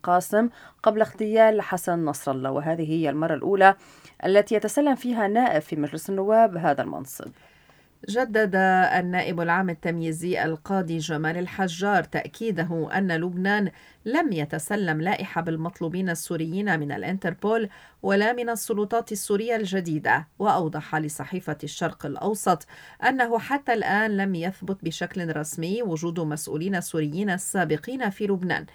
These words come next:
Speaker 2: لكنه أشار إلى أن الشخص الوحيد الذي ذكر اسمه هو رئيس مكتب الأمن القومي السوري السابق اللواء علي مملوك. وفي هذا السياق، لفت الحجار إلى أن قيود الأمن العام على كل الحدود اللبنانية السورية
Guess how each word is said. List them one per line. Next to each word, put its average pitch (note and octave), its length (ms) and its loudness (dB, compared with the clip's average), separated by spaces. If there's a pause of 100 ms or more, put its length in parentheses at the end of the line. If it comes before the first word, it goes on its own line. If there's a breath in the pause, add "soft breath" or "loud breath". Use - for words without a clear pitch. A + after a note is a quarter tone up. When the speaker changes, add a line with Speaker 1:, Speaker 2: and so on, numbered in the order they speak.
(360 loud breath)
Speaker 2:
لكنه B3 520 0
أشار G3 380 2
إلى C3 300 0
أن F#3+ 140 -2
الشخص F#3 400 -6
الوحيد D#3+ 500 -4
الذي D#3 500 0 (380 soft breath)
ذكر F#3 420 0
اسمه F3+ 520 -2
هو F3 160 2
رئيس D3 360 -4
مكتب E3+ 420 -2
الأمن E3+ 280 0
القومي E3 500 -2
السوري D3 380 -2
السابق D3+ 600 0
اللواء D#3+ 340 0
علي F#3 280 2
مملوك. A3 440 -2 (520 soft breath)
وفي F#3+ 300 2
هذا D#4+ 180 4
السياق، C#4 500 2
لفت A3 240 0
الحجار G#3+ 560 2
إلى F#3+ 180 2
أن G#3+ 200 0
قيود G3 480 0
الأمن F3 320 0
العام F3 380 0
على G#3+ 220 -2
كل B3+ 220 -6
الحدود G#3+ 540 -2
اللبنانية D#3+ 640 -2
السورية D#3+ 600 2